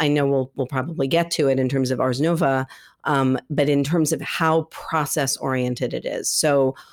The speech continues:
with Leo, our oldest son, we spent a lot of years, 'cause there was, uh, you know, a lot of like, "Can I audition? Can I?" And really now that he's a senior in high school, where he's, he's beginning to do that.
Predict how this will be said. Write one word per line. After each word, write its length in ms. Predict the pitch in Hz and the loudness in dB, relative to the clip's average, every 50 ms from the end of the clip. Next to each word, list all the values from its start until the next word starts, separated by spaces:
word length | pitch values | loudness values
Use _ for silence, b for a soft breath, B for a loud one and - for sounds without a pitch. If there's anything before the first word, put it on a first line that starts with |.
| B B B - | B B B -2
with 220 | 156 143 135 - | 0 0 0 0
Leo, 580 | 156 175 208 233 220 170 147 139 139 135 135 - | 0 2 2 4 4 4 4 4 4 2 2 0
our 360 | - 139 139 135 135 131 131 - | 0 0 2 2 2 2 0 0
oldest 400 | - 160 160 151 151 135 - - | 0 0 2 2 0 0 -2 -2
son, 380 | - 143 131 131 131 131 131 135 b b b b b b - | -2 0 0 0 0 0 0 -2 b b b b b b -4
we 300 | 151 160 156 156 151 147 | 0 2 2 4 2 2
spent 440 | - - - - 156 147 143 139 - | 0 0 0 0 0 2 0 0 0
a 80 | - | -2
lot 320 | 147 143 143 139 139 135 139 | 0 0 2 2 2 2 0
of 100 | 135 143 | 0 0
years, 380 | 139 135 135 131 131 127 - | 0 2 2 2 2 0 -2
'cause 140 | - 139 131 | -2 -2 0
there 80 | 143 139 | 0 0
was, 180 | 147 135 - - - | 0 -2 -4 -4 -6
uh, 100 | 139 - - _ _ - | -6 -6 -6 _ _ -2
you 100 | 180 156 | 0 0
know, 140 | 151 147 143 | 2 2 2
a 20 | |
lot 300 | 147 151 151 151 147 147 | 2 2 2 2 2 2
of 240 | 147 139 139 135 - | 0 -2 -2 -2 -2
like, 340 | 139 139 131 - - - - - | -2 -2 -2 -4 -8 -16 -10 -4
"Can 160 | - 180 165 | -2 0 2
I 100 | 160 175 | 2 2
audition? 680 | 175 170 175 214 202 - 214 208 196 185 180 175 170 | 2 2 2 2 2 2 2 2 2 2 2 2 2
Can 160 | 165 170 151 | 2 2 0
I?" 120 | 147 - - - | 0 -2 -2 0
And 320 | 156 151 151 151 151 - - _ _ _ | 0 2 4 2 2 0 -2 _ _ _
really 400 | - 175 170 196 208 196 190 180 | -4 -2 2 2 2 4 4 4
now 580 | 175 170 165 156 160 156 156 151 151 147 143 - - _ - 160 | 4 4 4 4 4 4 4 4 4 2 2 0 -4 _ -8 -4
that 180 | 156 151 - | -4 -4 -2
he's 160 | - 147 139 | -2 -4 -2
a 60 | 139 131 | -2 -2
senior 440 | - - 170 165 160 160 151 143 | -2 0 0 2 2 2 0 0
in 120 | 107 131 135 | 0 0 0
high 180 | 131 139 139 | 0 0 -2
school, 360 | 135 - - - 147 139 139 135 | -2 -4 -2 -2 -2 0 0 0
where 360 | 143 139 127 131 131 123 - _ _ - | 0 0 0 0 -2 -4 -6 _ _ -8
he's, 320 | 139 151 139 131 139 - - | -4 -4 -4 -4 -6 -8 -6
he's 220 | 156 160 135 131 | -4 -4 -4 -4
beginning 460 | - - 143 135 147 139 139 139 131 | -4 -4 -2 0 0 2 2 0 0
to 100 | 123 - | -2 -4
do 220 | - - 147 151 156 | -4 -2 0 0 2
that. 320 | 170 185 190 202 208 - | 2 2 2 0 -2 -2